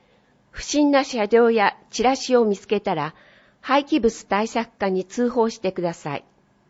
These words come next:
以上の問い合わせ。廃棄物対策課、清掃センター、九七一の八九九三。これで、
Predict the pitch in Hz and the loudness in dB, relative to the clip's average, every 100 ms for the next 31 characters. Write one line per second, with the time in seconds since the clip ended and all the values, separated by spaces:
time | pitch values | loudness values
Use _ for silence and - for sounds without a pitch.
0 | _ _ _ _ _ _ _ _ _ _ | _ _ _ _ _ _ _ _ _ _
1 | - 294 285 220 170 175 180 180 175 165 | -4 4 4 4 0 0 0 0 -2 -4
2 | - 165 - _ _ _ _ _ _ _ | -4 -6 -6 _ _ _ _ _ _ _
3 | _ _ _ _ _ _ _ _ _ _ | _ _ _ _ _ _ _ _ _ _
4 | _ _ _ _ 269 311 285 285 208 - | _ _ _ _ -4 -4 -4 -2 -2 -2
5 | - 202 214 - 190 _ - 160 - _ | -8 -6 -6 -8 -8 _ -10 -10 -10 _
6 | _ _ _ - 269 269 247 247 220 175 | _ _ _ 0 0 2 -2 -2 -4 -4
7 | - 135 - _ _ _ _ _ _ _ | -8 -12 -12 _ _ _ _ _ _ _
8 | - 302 311 302 277 190 208 - 156 143 | -4 0 0 0 0 -2 -4 -6 -8 -8
9 | 120 _ _ _ 202 - - - 320 226 | -8 _ _ _ -8 -8 -14 -4 -2 -2
10 | - 208 196 190 165 139 - _ _ _ | -4 -4 -4 -4 -8 -8 -12 _ _ _
11 | _ _ _ _ _ - 262 247 214 233 | _ _ _ _ _ -2 2 2 0 -4